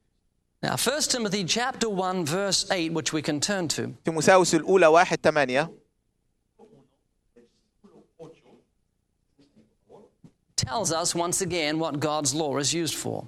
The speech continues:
Speaker 2: يقول لنا عن استعمال أو
Speaker 1: First Timothy
Speaker 2: استخدام
Speaker 1: chapter
Speaker 2: ناموس الله.
Speaker 1: one, verse eight says,
Speaker 2: تيموثاوس الأولى واحد تمانية نقرأ.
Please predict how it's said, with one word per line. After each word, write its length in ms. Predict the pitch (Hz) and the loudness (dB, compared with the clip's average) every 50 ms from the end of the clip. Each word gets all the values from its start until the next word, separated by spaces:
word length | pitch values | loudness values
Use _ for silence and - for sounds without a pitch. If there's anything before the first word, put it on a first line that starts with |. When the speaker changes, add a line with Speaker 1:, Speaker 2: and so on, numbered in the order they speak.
| - - | 2 2
Speaker 2:
يقول 400 | 151 156 - - 208 202 180 175 | 2 4 6 6 6 6 8 6
لنا 420 | 175 175 165 165 170 185 190 180 - _ _ _ _ _ _ _ _ _ _ _ _ _ _ _ _ _ - _ _ _ _ - - - | 6 6 8 6 6 6 4 2 -4 _ _ _ _ _ _ _ _ _ _ _ _ _ _ _ _ _ -20 _ _ _ _ -6 -6 0
عن 420 | - 127 143 156 151 147 143 139 - - _ - | 4 4 4 4 4 0 -6 -12 -14 -8 _ -4
استعمال 760 | 143 - - - 165 151 156 180 208 208 190 165 139 120 107 - _ _ _ _ _ _ - | -2 0 2 4 4 6 6 6 6 8 8 6 4 2 -2 -10 _ _ _ _ _ _ 2
أو 40 | 147 | 2
Speaker 1:
First 100 | 151 - | 2 4
Timothy 240 | 202 156 - 202 | 2 2 2 4
Speaker 2:
استخدام 60 | 180 170 | 4 4
Speaker 1:
chapter 60 | - | 4
Speaker 2:
ناموس 260 | - 147 156 196 202 | 2 2 2 2 2
الله. 160 | 160 127 - - | 2 2 2 0
Speaker 1:
one, 140 | 202 190 | 0 -2
verse 320 | 156 170 190 190 180 - - | -2 -2 -2 -2 -2 -2 -2
eight 300 | - 180 185 185 180 - | -2 -2 -4 -2 -2 -2
says, 640 | - - - 147 123 120 143 175 180 165 - - - - _ _ _ _ | -2 0 -2 -2 -2 -2 -2 0 -2 -2 -2 -4 -6 -10 _ _ _ _
Speaker 2:
تيموثاوس 380 | 139 143 135 160 175 165 160 165 | -4 2 4 4 4 4 4 2
الأولى 220 | 160 175 175 170 | 2 4 6 6
واحد 280 | 160 165 170 170 165 151 | 8 6 6 4 2 0
تمانية 380 | - 170 151 156 160 156 147 | 2 2 4 4 2 2 4
نقرأ. 340 | 143 147 151 - 175 170 - | 4 4 4 4 4 2 2